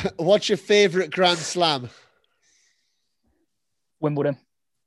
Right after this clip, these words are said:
Speaker 1: Not, you said the French Open.
Speaker 2: That's where I first fell in love with tennis, but Wimbledon,
Speaker 1: Okay.
Speaker 2: as a, as a Brit, Wimbledon, it's
Speaker 1: Yeah.
Speaker 2: pretty amazing.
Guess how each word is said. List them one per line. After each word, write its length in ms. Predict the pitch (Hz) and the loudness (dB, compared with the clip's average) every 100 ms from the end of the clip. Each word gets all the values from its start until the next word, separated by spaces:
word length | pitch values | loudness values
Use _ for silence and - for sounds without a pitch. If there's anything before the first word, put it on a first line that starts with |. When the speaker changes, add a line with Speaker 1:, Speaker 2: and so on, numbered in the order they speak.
| _ _ _ _ - | _ _ _ _ -12
Speaker 1:
Not, 140 | 170 | -10
you 140 | 196 254 | -8 -6
said 200 | 208 180 | -4 -6
the 80 | 170 | -4
French 320 | 180 165 190 | -4 -2 -2
Open. 320 | 226 214 127 _ _ _ _ _ _ - | -2 -2 -10 _ _ _ _ _ _ -4
Speaker 2:
That's 220 | 226 - | -2 0
where 80 | 233 | -2
I 60 | |
first 260 | - 196 - | 0 -2 -2
fell 120 | 190 | -4
in 60 | 160 | -2
love 160 | 165 | -4
with 100 | 156 | -4
tennis, 260 | - 147 139 | -10 -12 -12
but 160 | - 147 | -8 -2
Wimbledon, 440 | 180 160 151 143 | 0 2 0 -4
Speaker 1:
Okay. 100 | 135 - - | -8 -8 -2
Speaker 2:
as 220 | 143 139 | 2 4
a, 240 | 139 131 - - - | 4 2 -2 -2 2
as 100 | 175 | 2
a 60 | |
Brit, 300 | 143 156 147 - | 2 2 0 -2
Wimbledon, 440 | - 147 143 120 | -4 -4 -4 -8
it's 300 | 123 - 113 | -8 -6 -6
Speaker 1:
Yeah. 100 | 98 | -8
Speaker 2:
pretty 160 | 98 - | -8 -6
amazing. 300 | 92 78 - | -6 -6 -10